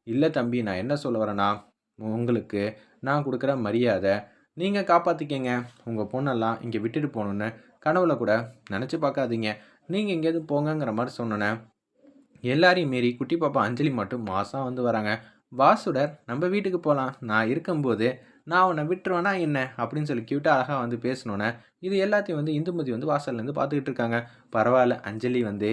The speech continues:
எப்போதும் சுடர் வந்து அம்மாவா தான் பார்த்துக்கிட்டு இருக்கா. இந்த வாட்டி அதே மாதிரி ஆயிடுச்சுங்கிற" மாதிரி சூப்பரா வந்து யோசிச்சுட்டு இருக்காங்க. அந்த இடத்துல நம்ம இந்துமதி, "வாங்க நம்ம கிட்ட போய் பார்ப்போம்னு" சொல்லிட்டு தீபாவும் இந்துமதியும்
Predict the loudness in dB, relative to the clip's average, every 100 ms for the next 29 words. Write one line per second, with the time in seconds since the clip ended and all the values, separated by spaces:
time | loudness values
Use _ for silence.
0 | 0 -4 -4 -4 -4 -2 0 0 -2 -2
1 | -4 -4 -4 0 0 0 -2 -2 -2 -8
2 | -2 -2 0 0 2 2 0 -4 -4 -4
3 | -2 0 0 -2 -6 -4 0 0 0 -6
4 | -20 _ -8 -2 0 0 0 0 -2 -6
5 | -6 -4 -4 -4 -4 -4 -4 -4 -4 -2
6 | -2 -2 -2 0 0 -2 -2 -2 0 -2
7 | -4 -6 -6 -4 -4 -4 -4 -4 -4 -4
8 | -2 -2 -4 _ _ _ -4 -2 2 2
9 | 2 0 -6 -12 _ -4 0 0 0 -2
10 | -4